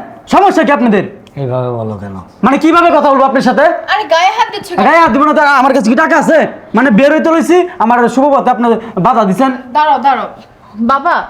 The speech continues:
Speaker 1: যাত্রা পথে বাধা দেন প্রতিদিন।
Speaker 3: বাবা, কি জন্য টাকা চাইছো? কি সমস্যা তোমার?
Speaker 1: ওই তোমার আব্বার বলে কই ব্যথা করে, একশো টাকা দিতে পারো না, ওষুধ এনে খাইতে পারে না,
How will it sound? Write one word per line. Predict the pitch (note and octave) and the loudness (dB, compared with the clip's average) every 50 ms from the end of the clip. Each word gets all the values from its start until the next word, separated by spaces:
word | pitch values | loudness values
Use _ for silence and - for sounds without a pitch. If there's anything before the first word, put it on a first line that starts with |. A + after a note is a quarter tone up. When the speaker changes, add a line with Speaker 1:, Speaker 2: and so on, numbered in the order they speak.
| - | -6
Speaker 1:
যাত্রা | D#3 F#3 C4 C#4 D4 D#4 C#4 | 0 0 0 2 2 2 2
পথে | C4+ C4+ C4+ | 2 2 2
বাধা | C4 C#4 A#3+ B3 | 2 2 0 0
দেন | A#3+ A#3+ A3 | 0 2 0
প্রতিদিন। | C4 D4+ G#3 C4+ A#3+ C4+ B3+ B3+ C4 - - - - - - - - - - - - - | 0 0 0 0 0 0 0 -2 -6 -12 -16 -20 -20 -20 -20 -20 -20 -20 -20 -20 -18 -14
Speaker 3:
বাবা, | A#3+ A#3+ C4 E4 F4+ F#4 | -10 -2 -2 0 0 0
কি | F#4 F#4 - - F4+ | -4 -4 -4 -4 -4
জন্য | F4+ G4 G4 G#4+ G#4+ | -2 -2 -4 -4 -4
টাকা | B4 G4+ - D4+ | -4 -6 -6 -6
চাইছো? | B3 C4+ A#3 A3+ A#3 G#3 G3+ - | -6 -6 -6 -4 -6 -8 -8 -8
কি | - G4 F#4+ A4+ A#4+ | -6 -4 -4 -4 -4
সমস্যা | A#4+ A#4 E4+ - - C4 | -6 -8 -8 -6 -8 -6
তোমার? | G#3 A#3 B3 D4 G#4 B4 | -6 -4 -4 -4 -4 -2
Speaker 1:
ওই | - G#3+ A#3+ | -2 -2 0
তোমার | C#4 B3+ C#4+ C#4+ | 2 2 2 2
আব্বার | C#4+ B3+ A3 D#4 D4 | 2 2 2 2 2
বলে | C#4 C#4 C#4 | 2 2 2
কই | - C#4 C4+ | 2 2 2
ব্যথা | G3 C4+ D4 C#4+ D4 B3+ | 2 2 2 2 2 2
করে, | A#3 B3 A#3+ A3+ F#3 - - - | 2 2 2 2 0 -2 -4 -2
একশো | A#3 C4 B3+ - C4+ | -2 -2 0 0 0
টাকা | B3+ D4 D4+ D#4 | 0 2 2 2
দিতে | D4+ C4+ B3+ D#4 | 2 2 2 0
পারো | D4+ C#4 C4 | 2 2 2
না, | C4 D4 | 2 2
ওষুধ | D4 C4+ C4+ C4 - B3 | 2 2 2 2 0 0
এনে | C4 B3 B3+ | 0 0 0
খাইতে | A#3+ C4 C#4 | 2 0 2
পারে | C4+ C#4 C4 | 2 0 0
না, | B3 D4 D#4 | 0 0 -2